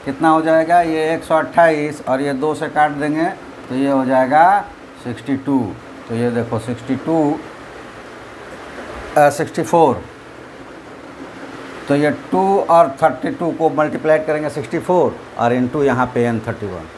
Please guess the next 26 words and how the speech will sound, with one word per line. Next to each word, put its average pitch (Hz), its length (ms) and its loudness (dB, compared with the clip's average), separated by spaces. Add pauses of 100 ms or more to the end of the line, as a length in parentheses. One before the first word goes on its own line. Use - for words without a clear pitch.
(120)
आ 147 80 2
गया 165 180 4
answer। 170 280 0 (1400)
तो 160 80 6
इस 156 160 0
तरह 190 200 6
के 190 180 0
questions 180 480 0
रहेंगे। 127 480 0 (380)
तो 160 60 -2
क्या 175 180 4
करेंगे 180 280 2
आप, 180 240 4 (260)
Last 160 400 4
terms 170 400 4
में 175 340 -2
जो 156 220 2
common 175 480 6
आ 165 140 6
रहा 147 260 4
है, 117 340 -2 (220)
जो 160 120 0
बढ़ते 170 360 2
जा 151 180 4
रहा 123 260 6
है, 113 300 0